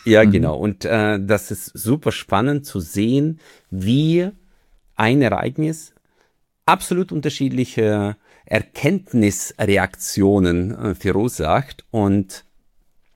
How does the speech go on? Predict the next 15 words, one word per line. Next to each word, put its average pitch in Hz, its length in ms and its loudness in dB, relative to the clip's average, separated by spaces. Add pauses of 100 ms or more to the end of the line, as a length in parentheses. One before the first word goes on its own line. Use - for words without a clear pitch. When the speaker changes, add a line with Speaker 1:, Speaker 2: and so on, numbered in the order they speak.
(120)
Speaker 1:
auch 110 300 0
das 101 200 -4
Thema 110 300 0
Klima 127 560 -2 (280)
hat - 220 0
jetzt 110 180 -2
ja 104 60 2
eine 104 160 2
gewisse 98 460 -4
Wendung 131 400 0
bekommen 139 460 0
durch - 360 -6 (200)
Trump. 120 440 0 (720)
Und 107 260 0
Speaker 2:
Oh, 185 240 4